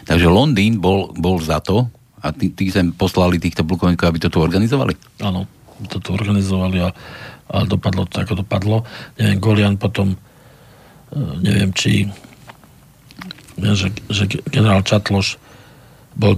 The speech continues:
Speaker 2: bol zajatý do Ruska, potom bol pripravený, v štyridsiatom siedmom zrazu sa objavil, ho Rusi dopravili K G B, e, vypovedať, vypovedať proti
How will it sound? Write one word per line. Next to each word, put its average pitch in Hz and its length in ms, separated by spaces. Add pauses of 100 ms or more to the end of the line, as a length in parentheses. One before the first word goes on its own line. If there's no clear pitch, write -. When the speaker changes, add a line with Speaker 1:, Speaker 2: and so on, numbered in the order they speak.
(140)
Speaker 2:
bol 104 240
zajatý 104 400
do 107 160
Ruska, 113 400
potom 104 240
bol 95 160
pripravený, 101 800
v - 0
štyridsiatom 101 480
siedmom 101 480
zrazu 101 240
sa 101 160
objavil, 101 480
ho 98 80
Rusi 101 240
dopravili 101 560
K 98 160
G 95 160
B, 95 160
e, 98 80 (560)
vypovedať, 101 960
vypovedať 101 720
proti - 560